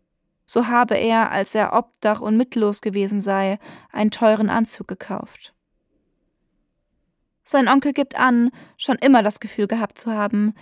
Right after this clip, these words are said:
Felix wolle jemand anderes sein.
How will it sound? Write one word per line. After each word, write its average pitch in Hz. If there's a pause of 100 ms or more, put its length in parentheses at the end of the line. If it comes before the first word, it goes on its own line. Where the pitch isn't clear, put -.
(180)
Felix 220
wolle 214
jemand 202
anderes 202
sein. 202